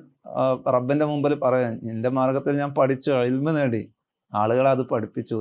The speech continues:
ദീന് പ്രചരിപ്പിക്കാൻ വേണ്ടി പരമാവധി ശ്രമിച്ചിട്ടുണ്ട് റബ്ബേ" എന്ന് പറയും. അള്ളാഹ് പറയും, "കദബ്ത, നീ കളവാ പറഞ്ഞത്. നീ ചെയ്തത്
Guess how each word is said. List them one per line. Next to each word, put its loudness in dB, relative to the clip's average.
ദീന് -4
പ്രചരിപ്പിക്കാൻ -6
വേണ്ടി -6
പരമാവധി 0
ശ്രമിച്ചിട്ടുണ്ട് -6
റബ്ബേ" -4
എന്ന് -6
പറയും. -14
അള്ളാഹ് -2
പറയും, 0
"കദബ്ത, 0
നീ -2
കളവാ 4
പറഞ്ഞത്. -2
നീ 0
ചെയ്തത് 4